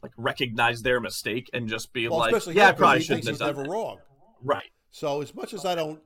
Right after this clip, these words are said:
Speaker 2: dislike the
Speaker 1: And again,
Speaker 2: White Sox
Speaker 1: I,
Speaker 2: players, I dislike
Speaker 1: and now
Speaker 2: him.
Speaker 1: I, again, I, I don't think managerial, uh,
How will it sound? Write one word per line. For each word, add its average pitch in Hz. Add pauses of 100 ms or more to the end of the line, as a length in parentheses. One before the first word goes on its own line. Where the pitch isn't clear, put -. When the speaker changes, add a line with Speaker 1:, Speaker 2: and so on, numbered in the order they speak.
(160)
Speaker 2:
dislike 156
the 127
Speaker 1:
And 240
again, 226
Speaker 2:
White 160
Sox 220
Speaker 1:
I, -
Speaker 2:
players, 147 (760)
I 165
dislike 131
Speaker 1:
and 226
now 220
Speaker 2:
him. 214
Speaker 1:
I, 214 (300)
again, 196
I, 208 (160)
I 202
don't 190
think 160
managerial, 131 (580)
uh, -